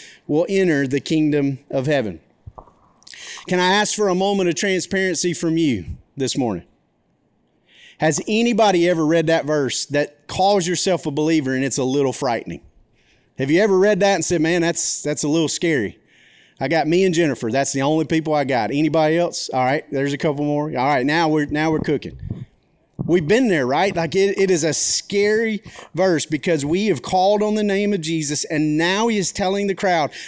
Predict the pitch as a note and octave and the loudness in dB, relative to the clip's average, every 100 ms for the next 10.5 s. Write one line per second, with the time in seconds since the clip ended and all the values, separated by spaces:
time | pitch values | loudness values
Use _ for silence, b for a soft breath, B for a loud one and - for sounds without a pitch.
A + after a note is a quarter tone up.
0 | B E3+ F3+ G#3+ A#3+ A3 F3 E3+ F3 E3 | B -2 -2 -2 0 0 0 0 -2 -2
1 | G3 G3+ D3+ D3 D3 D#3 D3+ D#3 C#3+ D#3+ | -2 0 -2 -4 -2 -2 -2 -2 0 0
2 | D#3+ - B B B B - - F3 D3 | 0 -6 B B B B -10 -4 -2 0
3 | G#2 - - - - - _ _ _ _ | -2 -6 -14 -18 -20 -20 _ _ _ _
4 | - B B B B B B - - - | -20 B B B B B B -20 -12 -4
5 | C4 D4 - C4 A#3 E3+ G#3+ G3+ G3 F#3+ | 0 0 0 0 0 0 0 0 2 0
6 | D#3 G3 F3+ E3+ E3+ F3+ E3+ F3+ G3 - | 0 2 2 2 0 2 2 2 0 0
7 | E3 G#3 G3+ - A#3 G3 G3 F3 F3 D#3 | 0 2 2 2 2 4 4 4 2 0
8 | D3 D#3 B2+ A#2 D#3+ D#3 F3+ G#3+ F3+ F#3 | 0 0 0 -2 -2 -2 0 0 0 0
9 | E3 D#3 E3 E3 F#3 A#3 A#3 A#3+ A3+ F#3 | 0 -2 -2 -2 0 0 -2 -2 0 -2
10 | D3 C#3 A#2 C#3+ | 0 -2 -2 -2